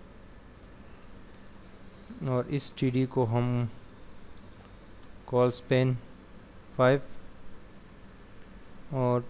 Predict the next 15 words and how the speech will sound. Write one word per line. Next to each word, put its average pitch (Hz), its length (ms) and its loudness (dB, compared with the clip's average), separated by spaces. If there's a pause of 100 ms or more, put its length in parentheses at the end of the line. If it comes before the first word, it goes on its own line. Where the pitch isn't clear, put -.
(300)
टीआर 131 380 12
को 135 160 4
हम 127 300 6
align 123 320 6
center 120 340 2
दे 120 220 2
देते 120 260 0
हैं। 120 200 -2 (2250)
Same 127 300 4
like 123 260 4
that 123 160 8
हम 127 200 6
ऊपर 135 220 6
वाला 131 240 8
जो 123 420 4